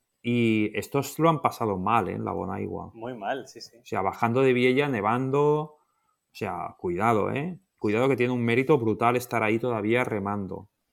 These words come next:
Speaker 2: Sí, sí.
Speaker 1: O sea que sí, sí. Yo, yo hoy lo hablaba, no sé con-, no sé si era con Pep Sánchez, que lo he felicitado antes por, por, por cómo ha ido, cómo ha acabado y por lo que sufrió, que él también pilló,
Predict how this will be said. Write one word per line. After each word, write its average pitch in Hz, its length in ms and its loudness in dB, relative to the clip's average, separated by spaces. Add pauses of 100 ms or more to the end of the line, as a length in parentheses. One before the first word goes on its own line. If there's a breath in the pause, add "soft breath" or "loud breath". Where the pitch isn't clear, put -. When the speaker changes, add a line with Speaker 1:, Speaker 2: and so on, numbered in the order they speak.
(100)
Speaker 2:
Sí, 131 240 -10
sí. 107 320 -14 (180)
Speaker 1:
O 117 80 -12
sea 120 200 4
que 113 100 4
sí, 139 140 0
sí. 131 280 2
Yo, 147 380 4 (100)
yo 131 360 2
hoy 131 180 4
lo 165 80 6
hablaba, 143 320 8
no 135 80 -2
sé 143 140 -2
con-, 123 260 -2
no 127 80 -6
sé 160 140 -4
si 143 180 0
era 123 140 0
con 120 200 -2
Pep 117 200 -2
Sánchez, 147 400 -4
que 117 80 -2
lo 113 100 2
he 113 40 0
felicitado 117 640 0
antes 135 560 -4 (280)
por, 107 320 -6
por, 98 260 -8 (140)
por 98 300 -10
cómo 104 280 -6
ha 107 80 0
ido, 107 420 -2
cómo 107 200 -2
ha 113 40 2
acabado 113 460 4
y 110 80 4
por 104 200 -6
lo 101 120 0
que 104 80 -4
sufrió, 117 500 2
que 110 60 4
él 107 80 -2
también 113 300 -2
pilló, 104 580 -2